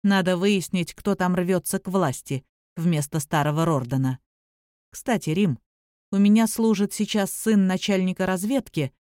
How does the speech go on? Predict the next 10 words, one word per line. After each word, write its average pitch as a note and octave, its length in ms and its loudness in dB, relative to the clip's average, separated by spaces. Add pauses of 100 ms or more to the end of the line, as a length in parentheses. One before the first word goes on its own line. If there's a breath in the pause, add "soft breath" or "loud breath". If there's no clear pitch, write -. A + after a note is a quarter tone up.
(140)
Как G3+ 220 -2
я F3+ 140 0
понял, A#3 680 2
у F3 220 4
оборотней A3+ 840 0
есть D3+ 420 0
свои D#3 420 -2
каналы D#3+ 500 2
и F#3+ 40 0
связи. G#3 500 0